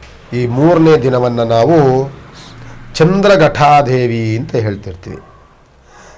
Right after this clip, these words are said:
ಚಂದ್ರ ಘಟ ದೇವಿ, ಅದೇ ವಿಶೇಷವಾಗಿ ಚಂದ್ರಘಂಟ ಅಂತ ಎಂದ್ರೆ, ಅಂದ್ರೆ ಚಂದ್ರನ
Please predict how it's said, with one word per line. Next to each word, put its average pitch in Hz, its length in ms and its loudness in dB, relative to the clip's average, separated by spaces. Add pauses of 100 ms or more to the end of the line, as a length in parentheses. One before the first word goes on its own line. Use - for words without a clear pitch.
(180)
ಚಂದ್ರ 175 360 2 (1500)
ಘಟ 104 280 -8 (1000)
ದೇವಿ, 92 440 -12 (1120)
ಅದೇ 160 180 -2
ವಿಶೇಷವಾಗಿ 135 1120 0 (680)
ಚಂದ್ರಘಂಟ 156 680 0
ಅಂತ 135 300 2
ಎಂದ್ರೆ, 120 340 0
ಅಂದ್ರೆ 120 500 0 (1600)
ಚಂದ್ರನ 185 460 2